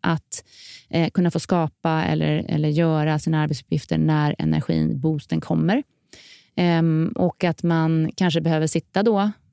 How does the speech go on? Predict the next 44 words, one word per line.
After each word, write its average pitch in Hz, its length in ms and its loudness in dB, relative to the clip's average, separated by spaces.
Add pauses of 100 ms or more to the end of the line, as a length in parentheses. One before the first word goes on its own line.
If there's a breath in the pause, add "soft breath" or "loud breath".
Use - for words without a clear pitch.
(140)
eh, 165 320 2
liksom 156 520 0
tolv 170 280 2
timmar 160 280 2
i 156 40 0
sträck 165 340 -2
och 175 140 -4
sen 170 320 0
behöver 208 180 2
man 214 100 2
då 170 100 2
tolv 151 220 -2
timmars, 160 400 -2 (220)
eh, - 160 -8
återhämtning. 185 580 0
Och 170 60 2
det 202 160 2 (200)
funkar 220 300 0
ju 254 60 2
oftast - 240 -4
inte 160 220 0
med 156 80 0
ett 156 140 -2
vanligt 156 340 0
så - 80 -6
här - 60 -4
åtta 156 160 -4
till 156 100 -4
fem 156 320 0 (420)
jobb. 185 360 0 (680 soft breath)
Och 170 420 2
det 175 120 0
kanske 180 260 2
är - 20 -2
så 165 80 0
att 165 60 -2
man 160 100 2
har 160 100 4
en 156 160 2
lite - 220 -4
annan 147 400 0
dygnsrytm 156 760 0
och 170 60 2
har 160 100 0